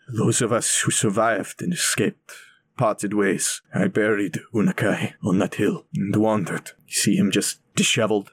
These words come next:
wearing his mask and his clothing that he, you first met him in, but just sort of wandering. "I searched and searched for anything, any way to get back,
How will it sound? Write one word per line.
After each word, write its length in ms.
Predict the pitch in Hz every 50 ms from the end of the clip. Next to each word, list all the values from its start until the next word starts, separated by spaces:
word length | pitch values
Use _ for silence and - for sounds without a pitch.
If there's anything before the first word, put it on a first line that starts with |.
| _
wearing 280 | - 120 139 151 151 139
his 140 | 127 113 113
mask 380 | 113 110 113 113 110 - -
and 100 | 120 104
his 300 | 101 98 98 - - - -
clothing 600 | - - - 131 123 123 123 107 95 95 95 98
that 140 | 92 101 -
he, 220 | - 110 104 - -
you 280 | 101 101 98 98 - - - -
first 260 | - 113 107 - -
met 180 | 110 104 104 101
him 120 | 98 98
in, 260 | 95 95 98 92 - _
but 120 | - 101 -
just 180 | - 98 -
sort 180 | - 110 101 101
of 240 | 101 92 - - - -
wandering. 520 | 110 113 113 110 107 107 101 95 92 - _ _ -
"I 80 | 87
searched 680 | 95 - - 151 139 127 123 - - - - - - - - - - - - -
and 120 | 98 -
searched 520 | - - 139 127 113 107 - - - -
for 440 | - - - 120 107 101 87 80 - - - _ -
anything, 520 | 110 113 120 113 101 - - - 175 - -
any 200 | - 117 143 151
way 200 | 127 135 139 123
to 120 | - -
get 240 | 98 120 107 - -
back, 220 | - 117 104 -